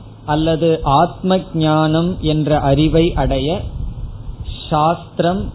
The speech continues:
அதாவது உபனிஷத் என்ற சாஸ்திரம் பிரமாணம் கருவியாக இருக்கின்றது என்றும் பார்த்தோம். இனி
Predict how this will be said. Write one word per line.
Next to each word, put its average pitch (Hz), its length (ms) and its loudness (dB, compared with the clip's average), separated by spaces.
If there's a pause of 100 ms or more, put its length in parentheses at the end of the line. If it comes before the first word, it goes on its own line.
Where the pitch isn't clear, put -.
(580)
அதாவது 151 580 2 (140)
உபனிஷத் 165 840 2 (260)
என்ற 147 240 0 (100)
சாஸ்திரம் 139 680 0 (160)
பிரமாணம் 131 680 2 (340)
கருவியாக 151 680 0
இருக்கின்றது 135 800 -4 (360)
என்றும் 147 440 -2
பார்த்தோம். 127 520 -2 (1200)
இனி 147 280 0